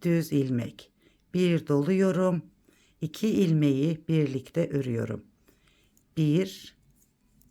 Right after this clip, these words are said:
iki düz ilmek. Bir doluyorum, iki ilmeğimi birlikte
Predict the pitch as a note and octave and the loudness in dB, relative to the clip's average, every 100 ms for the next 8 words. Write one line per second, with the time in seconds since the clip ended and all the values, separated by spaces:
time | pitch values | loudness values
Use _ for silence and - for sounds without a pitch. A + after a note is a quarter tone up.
0 | _ - E3+ - - E3+ F3 - D#3+ D#3 | _ -6 -4 -4 -2 0 0 -4 0 0
1 | D#3 C#3 - C#3+ B2+ B2 - - - _ | 0 -4 -6 -4 -2 -4 -6 -10 -20 _
2 | _ _ _ - F#3 F3 D3 - C#3 C3+ | _ _ _ -6 0 2 0 -2 0 0
3 | D#3+ F#3+ F#3 F3+ F#3 E3 - _ _ _ | 0 0 2 2 0 0 -6 _ _ _
4 | _ _ E3+ - A#3+ A#3+ G#3 E3+ D#3 D3+ | _ _ -8 -4 -2 0 0 2 2 2
5 | D3 C3+ C3+ D#3 - _ E3 D#3+ D3 D3+ | 2 2 0 -2 -4 _ 0 0 0 -6
6 | - D#3 D3+ D3+ | -4 -2 0 -2